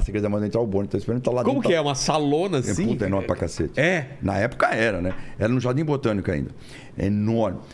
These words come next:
Speaker 1: E aí tinha antessala, né?
Speaker 2: Sei.
Speaker 1: E aí o,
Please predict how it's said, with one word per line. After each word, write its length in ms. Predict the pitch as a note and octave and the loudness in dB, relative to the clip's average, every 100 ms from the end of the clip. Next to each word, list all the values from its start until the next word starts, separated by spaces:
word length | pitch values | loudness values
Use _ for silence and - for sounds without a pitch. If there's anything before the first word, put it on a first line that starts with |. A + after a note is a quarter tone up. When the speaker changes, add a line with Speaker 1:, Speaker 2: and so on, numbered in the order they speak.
| - - - | -20 -8 -2
Speaker 1:
E 140 | A2 | 0
aí 240 | A#2 A2 B2 | 2 0 -2
tinha 220 | G#2 F#2+ | -2 -2
antessala, 560 | A2 - C3 C#3+ F3 | -2 0 0 0 0
né? 180 | G#2+ D3 - | -2 -4 -6
Speaker 2:
Sei. 340 | - - G2 G2 - - - - - | -6 -2 -2 -2 -10 -14 -12 -10 -6
Speaker 1:
E 140 | A2+ G2 | -2 0
aí 200 | F#2+ F#2+ | 0 0
o, 340 | G2+ F#2 D#2+ | 0 0 0